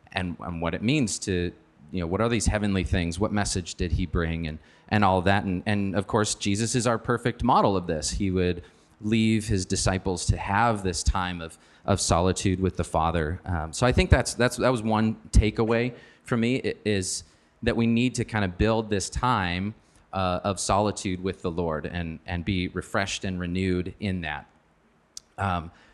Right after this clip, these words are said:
but, um, there were some kind of multiple meanings or, or different layers that,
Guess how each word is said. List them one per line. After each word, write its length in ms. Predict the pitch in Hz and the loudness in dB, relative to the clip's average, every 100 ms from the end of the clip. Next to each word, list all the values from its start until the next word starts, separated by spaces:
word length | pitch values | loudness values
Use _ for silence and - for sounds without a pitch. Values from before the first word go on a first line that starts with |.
| _ - | _ 2
but, 360 | 110 104 - - | 4 4 -2 0
um, 540 | 107 95 92 92 101 - _ _ _ - _ _ _ _ _ - | 4 4 4 0 -4 -10 _ _ _ -20 _ _ _ _ _ -4
there 180 | 113 131 | 2 4
were 80 | 123 | 4
some 320 | - 131 107 | 4 0 0
kind 280 | 95 - 135 | -4 0 4
of 40 | |
multiple 460 | 120 143 - 135 113 | 4 4 4 6 6
meanings 420 | 113 117 110 101 | 6 4 4 2
or, 140 | 101 | 2
or 100 | 98 | 0
different 320 | 95 110 117 | 0 0 -2
layers 440 | 98 92 92 90 - | 0 2 2 0 0
that, 240 | 90 85 | -2 -2